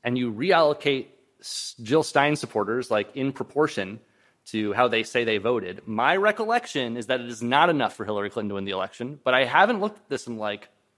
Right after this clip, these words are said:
five years now, so you're just gonna have to, like, put a pretty big asterisk on that, on that recollection. Someone is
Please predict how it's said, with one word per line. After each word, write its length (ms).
five 460
years 360
now, 180
so 140
you're 80
just 120
gonna 140
have 260
to, 100
like, 340
put 100
a 60
pretty 400
big 180
asterisk 540
on 140
that, 120
on 180
that 240
recollection. 640
Someone 260
is 180